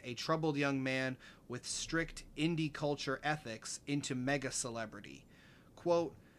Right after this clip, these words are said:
"I could sort of hear the hello, hello part and the chords," Vig said years later, "but it was so indecipherable that I had no idea what to expect,"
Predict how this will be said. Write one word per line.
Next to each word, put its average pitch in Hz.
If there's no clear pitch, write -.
"I 156
could 156
sort 262
of 214
hear 160
the 143
hello, 151
hello 147
part 120
and 127
the 117
chords," 113
Vig 113
said 120
years 117
later, 113
"but 156
it 156
was 170
so 208
indecipherable 156
that 135
I 147
had 139
no 170
idea 180
what 143
to 143
expect," -